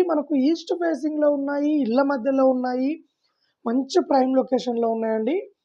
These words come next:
So, మనకు వంద, వంద గజాలు రెండు సపరేట్ సపరేట్‌గా కన్‌స్ట్రక్షన్ చేస్తున్నారు. So, మనకు జీ ప్లస్ వన్ హౌస్ టోటల్గా కంప్లీట్ చేసి ఇస్తారండి. So, ఒక్కసారి వీడియో చూద్దాము.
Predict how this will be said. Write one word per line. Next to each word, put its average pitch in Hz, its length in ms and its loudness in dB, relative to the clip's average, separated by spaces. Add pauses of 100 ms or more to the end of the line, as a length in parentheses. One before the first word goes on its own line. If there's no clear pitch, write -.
(440)
So, 277 80 -2
మనకు 269 300 2 (120)
వంద, 269 340 2 (100)
వంద 294 340 2
గజాలు 262 420 0 (100)
రెండు 285 320 2
సపరేట్ 320 500 0
సపరేట్‌గా 277 560 0
కన్‌స్ట్రక్షన్ 233 600 -4
చేస్తున్నారు. 226 600 2 (1040)
So, 294 80 0
మనకు 269 340 4 (240)
జీ 196 220 2
ప్లస్ 320 320 2
వన్ 294 200 4
హౌస్ 285 260 2
టోటల్గా 294 600 4
కంప్లీట్ 262 420 -2
చేసి 240 220 0
ఇస్తారండి. 226 500 -2 (680)
So, - 40 -4
ఒక్కసారి 269 480 -2
వీడియో 254 260 2
చూద్దాము. 247 500 -4